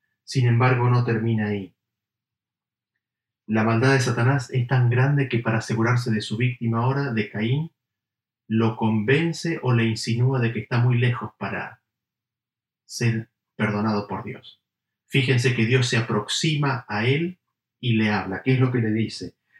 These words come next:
Ya le había hablado antes de que matara a su hermano, pero después de haber matado a su hermano,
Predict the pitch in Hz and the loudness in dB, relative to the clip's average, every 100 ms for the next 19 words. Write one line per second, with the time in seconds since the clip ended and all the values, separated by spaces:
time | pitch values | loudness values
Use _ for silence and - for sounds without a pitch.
0 | - 107 135 160 156 151 151 139 143 135 | -10 0 2 4 2 2 2 2 2 2
1 | 135 165 180 196 196 - _ _ - 120 | 0 0 -2 -2 -2 -6 _ _ -4 -2
2 | 120 113 107 107 - _ - 120 113 135 | 0 0 0 -4 -12 _ -4 0 2 2
3 | 135 123 - 110 107 95 95 101 101 104 | 2 2 0 0 0 -2 -4 -2 0 0
4 | 135 127 117 117 117 120 120 117 120 120 | 0 2 2 2 0 0 0 0 -2 0
5 | 151 160 170 | 0 0 -4